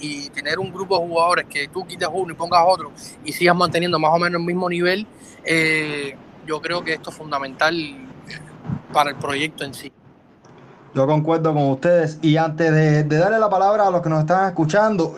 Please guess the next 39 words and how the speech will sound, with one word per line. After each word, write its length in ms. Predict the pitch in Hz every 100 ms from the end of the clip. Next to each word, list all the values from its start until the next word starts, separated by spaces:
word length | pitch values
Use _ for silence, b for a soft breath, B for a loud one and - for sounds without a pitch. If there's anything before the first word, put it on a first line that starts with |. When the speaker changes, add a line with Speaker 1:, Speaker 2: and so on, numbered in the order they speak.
| 156
Speaker 2:
yo 580 | 127 190 220 214 190 156
quiero 220 | 180 214
hablar 180 | 214 208
con 200 | 214 196
ustedes 200 | 175 214
un, 180 | 202 185
un 200 | 233 208
tema 360 | 233 254 254 247
que 320 | 208 185 180
debatimos 500 | 170 175 175 254 262
ayer 300 | 165 180 151 B B B B B
y 140 | - 160
era 320 | 208 226 214
la 280 | 175 170 175
vía 480 | 175 262 226 165 156
para 240 | 165 160
potenciar 400 | 156 156 156 202
el 80 | 190
fútbol 320 | 170 185 185
en 100 | 151
Cuba. 340 | 175 175 123 - - - -
Había 540 | 127 151 247 233 185
quien 200 | 156 196
defendía, 600 | 202 175 165 208 208 175 - - 120
yo 180 | 120 180
creo 200 | 185 202
que 60 | 175
era 80 | 175
el 80 |
único 260 | 180 190 160
que 60 | 151
lo 100 | 143
defendía, 500 | 135 147 160 196 180 B B B -
de 380 | 135 165 180
potenciar 520 | 175 160 160 156 196 214
el 80 |
campeonato 480 | 185 170 160 175 185
doméstico. 760 | 160 160 220 226 226 214 - - - - - -
Quizás 580 | - 147 - 196 190 -